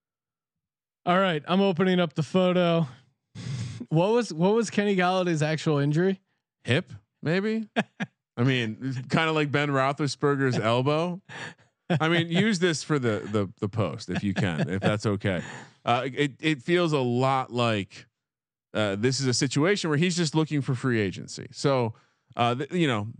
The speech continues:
Speaker 2: th-, big win, big emotional win after the coach gets fired. What could possibly go wrong here? I'll tell you what's gonna go wrong. Forty. This is like a forty-four to twenty game.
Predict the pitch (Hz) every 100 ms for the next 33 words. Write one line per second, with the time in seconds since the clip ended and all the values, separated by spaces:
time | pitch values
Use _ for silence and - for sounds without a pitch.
0 | 135 147 147 170 175 160 160 156 147 131
1 | 156 160 156 151 156 165 147 131 135 139
2 | 139 127 127 123 113 131 123 139 123 -
3 | 127 123 123 123 117 135 135 123 127 107
4 | 95 98 90 85 80 80 78 76 82 76
5 | 64 107 110 123 107 90 - 85 82 82
6 | 80 73 - 139 147 139 135 131 156 165
7 | 139 113 131 127 117 104 110 107 87 -
8 | 90 85 73 71 73